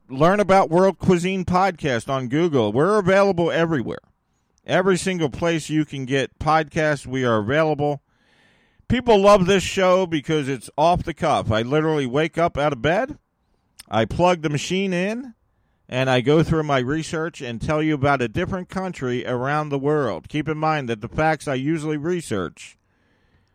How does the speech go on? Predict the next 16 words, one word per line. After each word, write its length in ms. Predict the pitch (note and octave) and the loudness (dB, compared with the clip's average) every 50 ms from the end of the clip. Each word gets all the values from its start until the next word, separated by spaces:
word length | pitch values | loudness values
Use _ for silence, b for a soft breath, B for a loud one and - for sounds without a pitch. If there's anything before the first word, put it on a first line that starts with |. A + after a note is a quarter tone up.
| _ _ _ _ - | _ _ _ _ 2
are 240 | G#2+ A2+ C3+ A2 | 4 4 4 4
facts 640 | C3 - - - D#3 D#3+ D#3+ D#3+ D3+ - - - - | 2 -2 0 2 4 4 4 4 2 -2 -10 -14 -6
that 180 | - B2+ B2 B2 | -2 -2 0 2
I 200 | B2 C3+ D3 C#3+ | 2 0 0 -2
find 400 | - - C#3+ C#3+ C#3 C3 B2 B2 | -2 -2 -2 -2 -2 -2 -4 -4
interesting. 720 | C#3+ D3 C3+ - - A2+ G#2 F#2+ G2 - - F2 E2 E2 | -4 -6 -6 -6 -4 -4 -4 -4 -4 -8 -12 -12 -12 -10
So 160 | - A2+ A#2 | -6 -4 -2
this 180 | A#2+ C#3+ E3+ D#3+ | 0 0 0 -2
show, 300 | - - F3 E3+ E3 E3 | 0 -2 0 2 2 2
there 260 | C#3+ C#3+ C#3 C#3 C3 | 2 2 2 4 4
are 160 | B2+ A#2+ A#2+ | 4 4 4
hundreds, 880 | A2+ - - G#3 A#3+ C4 B3 F3 C3+ A2 - _ _ - - - - _ _ _ _ _ _ _ _ _ _ _ _ _ _ _ _ _ _ _ _ _ _ _ _ _ _ _ _ _ _ _ | 2 0 0 0 0 0 0 -4 -6 -8 -8 _ _ -20 -20 -20 -20 _ _ _ _ _ _ _ _ _ _ _ _ _ _ _ _ _ _ _ _ _ _ _ _ _ _ _ _ _ _ _
if 300 | - B2 C#3+ E3+ E3+ - | -2 2 4 4 4 2
not 280 | F3 E3+ F3 F#3 F#3 - | 2 2 4 2 2 0
thousands, 800 | - - E3+ D#3+ E3+ F3+ F#3 F3+ E3+ C#3 B2+ A#2 A2+ G#2+ G2 G2 | -2 -2 2 4 4 6 6 4 4 2 -2 -4 -4 -6 -6 -4
of 320 | A#2 A#2+ A#2+ A#2 A2 G2 | -2 0 0 0 -2 -4